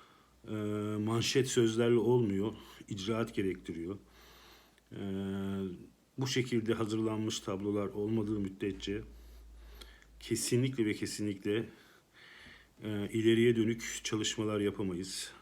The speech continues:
Stratejik anlamda firmaların yol haritasını düzenleyemeyiz. E, örneğin müşteriyle aranızda, e, bir vade anlaşması yaparken bile, e, kurumun,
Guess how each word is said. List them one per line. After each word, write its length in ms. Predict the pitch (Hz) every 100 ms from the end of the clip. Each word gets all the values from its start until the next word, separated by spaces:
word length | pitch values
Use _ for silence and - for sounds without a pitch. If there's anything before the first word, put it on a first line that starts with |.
| _ -
Stratejik 680 | - - - 107 110 117
anlamda 640 | 120 104 104 98 110 113 113 - - - - -
firmaların 680 | - 127 120 107 104 107 107
yol 240 | 104 127
haritasını 560 | 120 107 101 95 107 107
düzenleyemeyiz. 1000 | 101 104 101 101 101 90 92 98 - - _ - - - - - - _ _
E, 280 | - 104 98 95
örneğin 600 | 120 123 135 139 131 127 -
müşteriyle 580 | 117 - 123 127 123 117
aranızda, 580 | 110 110 104 113 120 - 113
e, 300 | 104 104 98
bir 120 | 117
vade 580 | 110 110 107 120 113 - - _ - - - -
anlaşması 640 | 117 113 107 - 101 113
yaparken 560 | 104 131 131 127 95 92
bile, 180 | 92 113 - - - - - - - -
e, 400 | 101 101 104 98 98 -
kurumun, 380 | 123 127 117